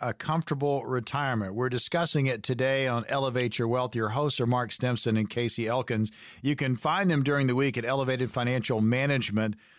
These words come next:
A great opportunity to get on their calendar is coming up, uh, and you can put their expertise to work for you. No cost, no obligation, and again, no pressure. So achieving this comfortable retirement, what do you do? Well, create a financial plan, but do it with a financial advisor. Do it with a pro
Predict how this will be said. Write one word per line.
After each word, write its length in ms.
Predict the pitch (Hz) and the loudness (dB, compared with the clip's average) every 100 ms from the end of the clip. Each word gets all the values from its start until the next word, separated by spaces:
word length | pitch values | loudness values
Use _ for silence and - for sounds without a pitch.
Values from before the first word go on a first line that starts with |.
| _ 117 | _ -4
A 160 | 107 | -2
great 200 | 104 135 | 0 0
opportunity 460 | 135 127 123 131 123 | 0 -2 -2 0 0
to 40 | |
get 120 | 120 | 0
on 140 | 127 127 | 0 0
their 100 | 107 | -2
calendar 540 | - 135 139 131 113 | -2 0 2 2 2
is 180 | 110 107 | 2 0
coming 380 | - 131 117 110 | -2 0 2 2
up, 300 | 127 107 - - - - | 2 0 -2 -14 -20 -10
uh, 220 | 107 107 107 | -2 -2 2
and 160 | 110 | 2
you 80 | 117 | 2
can 160 | 110 110 | 2 -2
put 220 | 127 123 | 0 0
their 180 | 123 113 | 0 0
expertise 580 | 113 - 113 - 117 - | 0 -4 -4 -2 -2 -2
to 80 | 107 | 0
work 220 | 113 104 | -2 -2
for 120 | 107 | 0
you. 160 | 117 110 | 2 2
No 180 | 117 | 0
cost, 420 | 113 117 110 - 113 | 0 -2 0 -2 -2
no 140 | 113 | 0
obligation, 720 | 110 104 104 110 104 101 95 - - - | 0 -2 -2 0 0 0 -2 -6 -20 -6
and 120 | 110 | -2
again, 420 | 107 113 107 101 - _ - | 0 0 0 -2 -6 _ -4
no 280 | 101 123 170 | 2 2 2
pressure. 520 | 165 151 160 - - | 0 -2 0 -2 -4
So 400 | - - 135 127 110 - - _ - | -4 0 2 0 -4 -14 -18 _ -6
achieving 440 | 143 214 269 269 | -2 0 2 2
this 160 | 208 175 | 2 0
comfortable 520 | - 175 - 151 143 | 0 -2 0 0 2
retirement, 400 | 135 139 120 101 | 2 0 -2 0
what 100 | 127 | 0
do 60 | 135 | 0
you 60 | |
do? 140 | 113 92 | 2 0
Well, 200 | 127 156 | 0 0
create 360 | - 123 113 | -2 0 0
a 40 | 120 | 0
financial 440 | 147 175 180 123 | 0 2 2 0
plan, 260 | 113 110 120 | 0 0 0
but 140 | 123 | 0
do 180 | 123 220 | 4 2
it 80 | 175 | 4
with 140 | 147 | 2
a 80 | 151 | 2
financial 400 | 143 143 135 131 | 0 0 0 0
advisor. 320 | 117 123 104 | 0 0 0
Do 140 | 98 151 | 0 0
it 40 | |
with 100 | 143 | 0
a 60 | 117 | -6
pro 560 | - 156 123 101 113 | -2 2 2 2 -2